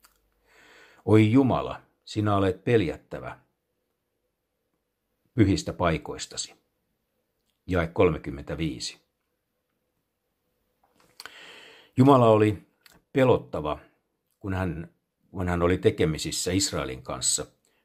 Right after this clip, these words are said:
pyhästä paikasta, kun se oli autiomaassa, tuo Israel. Katso neljä Mooses, luku neljätoista, jae kolmekymmentäseitsemän, luku kaksikymmentäyksi, jae kuusi ja luku kuusitoista, jae kolmekymmentäkaksi esimerkiksi.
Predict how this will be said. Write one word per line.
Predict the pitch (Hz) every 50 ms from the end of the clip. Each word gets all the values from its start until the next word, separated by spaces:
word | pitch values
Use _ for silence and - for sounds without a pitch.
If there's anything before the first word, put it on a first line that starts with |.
| _ _ _ _ _
pyhästä | 135 123 113 101 85 - - 90
paikasta, | - - 98 92 87 - - 64 - - - - - - _ _ _ _ _ _ _ _ _ _ _ _ _ _ _ _ _ _ _ _ _
kun | - 90 85
se | - 90
oli | 80 78 85 95
autiomaassa, | 101 95 82 82 - 78 67 64 62 58 - - - - - - - - _ _ _ _ _ _ _ _ _ _
tuo | _ - - 139
Israel. | 147 - - - - - - - - - _ _ _ _ _
Katso | - - 90 82 - - 87 - -
neljä | - 95 92 87 82
Mooses, | 80 80 80 76 - - - -
luku | - - 90
neljätoista, | 87 87 82 80 78 - - - - - - - 67 - _
jae | - - 82 80
kolmekymmentäseitsemän, | - - 85 78 - - - - - 113 95 85 80 - - 78 73 73 - - -
luku | - 73
kaksikymmentäyksi, | - - - 156 - - - 80 - 80 73 - - 67
jae | 120 - -
kuusi | - 113 98 87 80 80 - - _ - - - _ _ _ -
ja | 73
luku | 76 73 80 80
kuusitoista, | - 95 85 80 80 - - - 65 - - 67
jae | 65
kolmekymmentäkaksi | - - 82 73 - - - - _ - 69 - - - - - - - _ _ _ _ _
esimerkiksi. | 90 82 - - 64 57 - - - _ - - - -